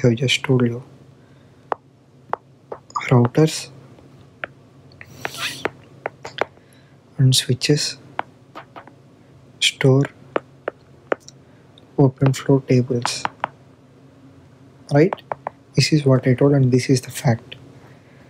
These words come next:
So we, so why we need management, network management or flow table management?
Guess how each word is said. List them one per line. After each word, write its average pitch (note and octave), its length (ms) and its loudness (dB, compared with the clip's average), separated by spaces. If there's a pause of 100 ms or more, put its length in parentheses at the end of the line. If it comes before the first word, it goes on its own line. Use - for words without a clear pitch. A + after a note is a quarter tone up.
(260)
So - 200 2
we, D#3+ 240 2 (460)
so D#3+ 640 2 (300)
why D3 540 4
we D3 220 4
need C#3 340 0 (340)
management, C3 720 4 (920)
network C3+ 360 0
management A#2+ 680 2 (720)
or C3+ 160 4
flow C3+ 300 2
table C3+ 360 4
management? A#2+ 760 2